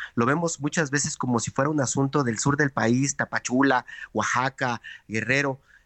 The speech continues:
pero de pronto ya es en todo el país en donde estamos viviendo esta problemática. Acá en la Ciudad de México, aunque muchos han querido hacerse como que no pasa nada,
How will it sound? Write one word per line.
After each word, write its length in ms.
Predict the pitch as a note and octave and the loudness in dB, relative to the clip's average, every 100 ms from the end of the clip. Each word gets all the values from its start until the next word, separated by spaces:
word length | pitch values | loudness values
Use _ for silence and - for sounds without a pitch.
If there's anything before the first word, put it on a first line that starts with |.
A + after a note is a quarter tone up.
| _ - | _ -6
pero 1300 | C3+ B2+ B2 B2 A#2+ A#2 A#2 A2+ A2+ A2+ A2+ A2 G#2 | -2 0 0 0 0 0 0 0 -2 -2 -2 -2 -4
de 120 | A2 | -4
pronto 840 | - C3+ D#3 E3+ D#3 C3 A#2 A2+ - | 0 -2 0 0 2 2 2 0 0
ya 240 | A#2+ C#3 | 0 0
es 180 | E3 - | -2 -2
en 100 | C#3 | -4
todo 220 | C#3 D3 | -2 -2
el 80 | D3 | -2
país 400 | B2 A#2+ C#3 - | -2 -4 -4 -4
en 80 | C#3 | -2
donde 180 | A#2+ A2+ | -2 -4
estamos 360 | - C3 C#3 | -4 -2 -2
viviendo 320 | A2+ A2+ A#2+ | -4 -4 -4
esta 180 | B2 A#2 | -4 -4
problemática. 720 | - A2+ A2+ C#3+ - G3 B2 - - - | 0 0 2 0 -2 -2 -4 -4 -16 -4
Acá 200 | G#2 C3+ | -2 0
en 100 | D3 | -2
la 60 | D3 | -4
Ciudad 260 | C3 B2+ | -4 -2
de 80 | C#3+ | -2
México, 520 | C#3 - D3 E3 F#3+ - - - | -4 -6 -6 -2 -2 -4 -18 -8
aunque 440 | G#2 A2+ - A2+ A2 | 0 0 0 -4 2
muchos 420 | E3 A3 E3+ E3 | 2 4 0 0
han 160 | D#3+ | -2
querido 400 | E3 D3 C#3+ D3 | -2 0 2 2
hacerse 680 | C3 - C3 B2 - C#3 A#2 - - - | 2 2 -2 -2 0 0 0 -6 -20 -8
como 460 | - G#2+ G#2+ G#2 - | 0 4 6 4 2
que 240 | G#2 G#2 | 2 4
no 180 | A#2 C3+ | 4 4
pasa 340 | D3 - C3 | 0 0 -4
nada, 400 | A#2+ A#2 C#3 G#3+ | -2 -2 -2 -4